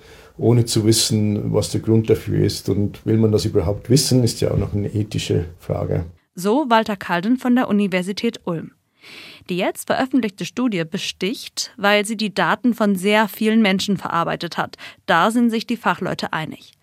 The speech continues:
Speaker 2: Aber gleichzeitig birgt die Auswahl der verwendeten Datensätze auch ein Problem, sagt Schlafforscher Dieter Riemann.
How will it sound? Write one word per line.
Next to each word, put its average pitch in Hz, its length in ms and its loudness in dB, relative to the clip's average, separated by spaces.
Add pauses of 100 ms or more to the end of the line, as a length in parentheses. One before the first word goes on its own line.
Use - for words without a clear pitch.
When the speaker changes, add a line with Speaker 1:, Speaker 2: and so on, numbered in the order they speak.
(340)
Speaker 2:
Aber 214 220 2
gleichzeitig 226 800 -2
birgt - 480 -4
die 202 120 -2
Auswahl 208 440 0
der 190 120 0
verwendeten 190 600 0
Datensätze 185 680 -2
auch 190 80 0
ein 208 200 0
Problem, 226 440 0 (220)
sagt 214 420 -4
Schlafforscher 220 720 -2
Dieter 202 340 -4
Riemann. 202 360 -2